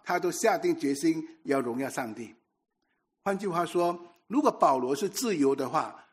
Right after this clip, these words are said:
他就会用他的自由来传福音，荣耀上帝。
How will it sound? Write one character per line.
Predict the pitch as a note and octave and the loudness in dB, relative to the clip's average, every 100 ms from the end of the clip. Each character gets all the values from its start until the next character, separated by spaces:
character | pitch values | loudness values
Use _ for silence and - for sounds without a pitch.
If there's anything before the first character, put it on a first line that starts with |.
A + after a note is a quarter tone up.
| _ | _
他 | G#3 G3+ | -2 -2
就 | G3+ | -2
会 | G3 | 0
用 | G3+ | 0
他 | F3 F3 | -2 -4
的 | D3 | -6
自 | - G3 | -6 0
由 | D3+ | 2
来 | C#3+ C#3 | 2 -2
传 | - B2 | -6 -10
福 | - D#3 | -4 0
音， | E3 E3+ - _ _ | 0 -2 -14 _ _
荣 | A2+ | -6
耀 | C3 - | -4 -2
上 | - B2 | -4 -4
帝。 | C3+ | -8